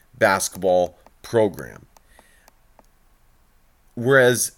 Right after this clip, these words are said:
this Iowa team, if you think about the amount of transfers that Fran McCaffery has had to deal with,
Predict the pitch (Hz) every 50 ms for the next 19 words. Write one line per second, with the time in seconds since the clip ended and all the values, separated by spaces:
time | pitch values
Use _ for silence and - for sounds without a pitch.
0 | _ - 110 101 127 165 202 196 - 190 190 165 139 131 127 117 113 107 - -
1 | - 123 123 117 117 113 110 113 - - 101 - 113 117 - 196 208 - - 156
2 | 156 135 123 104 - - 92 101 117 110 101 95 101 104 113 123 113 95 85 -
3 | - - - 101 95 95 113 117 - - - 135 131 139 135 123 - - 98 -
4 | - _ _ _ _ _ - - - 117 117 117 117 107 95 - - 104 101 110
5 | - - 120 104 95 85 - - 104 104 101 - 95 80 73 69 71 76 87 98
6 | 110 127 135 131 147 156 170 185 - - -